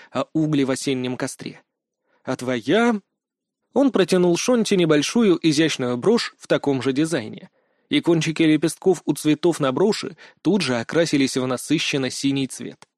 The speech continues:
«Скорее всего, вода. Угадал?» «Какая красота!» зачарованно выдохнула Сарха,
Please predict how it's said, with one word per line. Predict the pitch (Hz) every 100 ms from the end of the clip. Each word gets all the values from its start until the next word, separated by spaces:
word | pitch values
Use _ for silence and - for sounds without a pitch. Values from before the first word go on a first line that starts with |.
| _ _ _ _ _
«Скорее | - - 127 175
всего, | 170 156 151
вода. | 165 120 123 - _ _ _ _
Угадал?» | 135 156 175 202 175 _ _ _ _ _ _ -
«Какая | 175 - 185 180
красота!» | - 190 208 - 190 156 135 _ _ _
зачарованно | 175 175 185 165 143 143
выдохнула | 139 151 139 143 139
Сарха, | 143 190 185 -